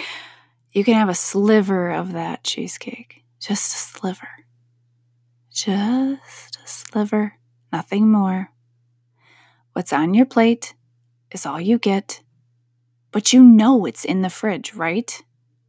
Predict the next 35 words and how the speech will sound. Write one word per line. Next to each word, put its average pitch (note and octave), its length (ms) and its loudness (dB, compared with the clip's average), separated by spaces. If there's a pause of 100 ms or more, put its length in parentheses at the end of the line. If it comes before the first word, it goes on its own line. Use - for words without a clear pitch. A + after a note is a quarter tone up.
(680)
That's G3+ 180 -6
how B3+ 160 0
I B3+ 100 2
liken F#3 440 -2
moderation E3 720 -4
to D#3+ 500 -8
alcohol - 420 -8
in - 60 -8
the - 80 -6
fridge. - 440 -12 (880)
You F#3+ 180 0
know G#3 140 4
you D#4 160 6
can B3+ 140 4
have A#3 200 4
that F#3 240 -6
one F#3 200 -4
beer. F3 380 -8 (1300)
But - 160 -14
do G#3 140 -4
you C4 120 4
have D#4 260 -4
the C4+ 80 0
control G#3 500 0
to - 180 -10
not E3+ 180 -6
go D#3 120 -6
back G3+ 540 -4
to - 140 -10
that C#3 200 -12
six-pack - 680 -8 (420)
and B3 160 8
finish A3 380 2
it F3+ 100 -4
off? - 520 -4